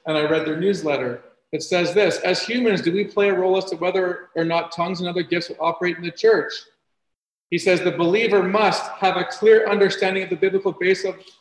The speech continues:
for promised gifts." Really? The Corinthians were ignorant. Number two,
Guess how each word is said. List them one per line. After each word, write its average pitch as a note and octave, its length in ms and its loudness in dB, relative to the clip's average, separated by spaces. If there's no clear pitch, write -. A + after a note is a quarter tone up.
for F#3+ 200 0
promised G3 400 0
gifts." - 500 0
Really? B3+ 720 2
The F3+ 80 2
Corinthians G#3+ 680 0
were A#3+ 320 2
ignorant. C4 680 -2
Number G3 200 4
two, A#3+ 520 -2